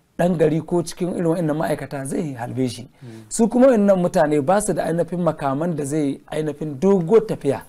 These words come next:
Speaker 2: Mm.
Speaker 1: To ya kamata a ce in da hali ya kamata a ce gwamnanmu a shawarce a ce ya canza ma wa'annan yara makamai domin ainihin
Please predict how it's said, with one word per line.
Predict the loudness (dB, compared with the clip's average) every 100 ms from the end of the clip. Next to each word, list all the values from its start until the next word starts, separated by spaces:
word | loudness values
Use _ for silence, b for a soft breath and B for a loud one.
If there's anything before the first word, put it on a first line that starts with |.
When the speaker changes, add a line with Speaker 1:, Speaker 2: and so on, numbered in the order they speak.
| _ -16
Speaker 2:
Mm. | -14 -16 -16 -6
Speaker 1:
To | 2
ya | 4
kamata | 4 2 2 0 -6
a | -8
ce | -4 -4 -6 _ _ _ _ 2
in | 4 4 2 -2 -10
da | -6 0
hali | 2 4 2 2
ya | 2 0
kamata | -2 -2 -2 -8
a |
ce | -8 -8
gwamnanmu | 0 2 4 2 0 -4 -10 _ -12
a | -10
shawarce | -6 -2 -2 -4 -4 -6
a |
ce | -4 -4
ya | -4
canza | -4 -4 -2 -2
ma | -2
wa'annan | -4 -6 -8
yara | -8 -8 -10
makamai | -8 -6 -4 -4 -6 b b b b -12
domin | -2 0 0 0 -2
ainihin | -4 -4 -4 -4 -8